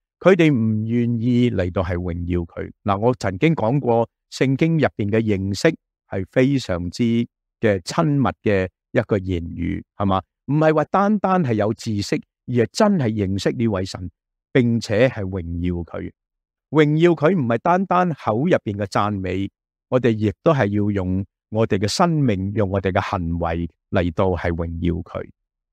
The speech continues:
喺處羅馬書嘅三章二十五節，保羅話，「神設立耶穌作挽回祭，是憑着耶穌嘅血，藉着人嘅信，要顯明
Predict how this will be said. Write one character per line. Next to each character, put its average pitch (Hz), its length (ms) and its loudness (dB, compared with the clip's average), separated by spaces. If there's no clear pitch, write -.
喺 139 80 6
處 117 60 -6
羅 101 120 -2
馬 98 160 -2
書 139 200 -2
嘅 120 100 0
三 147 320 0
章 139 260 2
二 110 140 -4
十 117 120 -6
五 107 340 -4
節， 143 280 -2
保 156 160 4
羅 131 240 4
話， 117 240 4
「神 120 280 0
設 185 220 0
立 127 500 0
耶 101 220 0
穌 185 300 2
作 120 220 2
挽 110 440 0
回 92 240 -2
祭， 113 340 2
是 - 280 -2
憑 92 420 -4
着 113 280 2
耶 92 220 -2
穌 143 220 0
嘅 120 140 0
血， 120 240 -2
藉 139 200 2
着 123 220 6
人 98 340 -2
嘅 127 80 4
信， 120 400 0
要 127 260 2
顯 110 340 -2
明 120 420 2